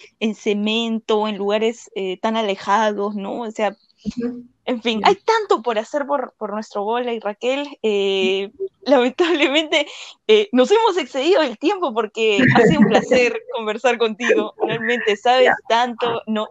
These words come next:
Speaker 1: nos has enseñado tanto del voleibol de, de allá, de, de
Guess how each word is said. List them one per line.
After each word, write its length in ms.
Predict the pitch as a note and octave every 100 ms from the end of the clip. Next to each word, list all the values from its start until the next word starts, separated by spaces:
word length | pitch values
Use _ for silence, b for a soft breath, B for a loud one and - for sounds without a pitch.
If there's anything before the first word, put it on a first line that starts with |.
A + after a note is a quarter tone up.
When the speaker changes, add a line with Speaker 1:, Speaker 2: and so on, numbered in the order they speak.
| _
Speaker 1:
nos 280 | G#3 G#3+ A3
has 100 | E4
enseñado 520 | F4+ D#4 A3 C4+ C#4 C4
tanto 520 | C4 C4 B3 - B3+ -
del 240 | F#3 F#3+
voleibol 520 | G3 A3+ A#3+ B3+ A#3
de, 340 | G#3+ F3 E3+ - _
de 240 | F3+ F#3
allá, 500 | D#3 E3+ A#3+ B3 A#3+
de, 180 | G#3 G3+
de 160 | - G3+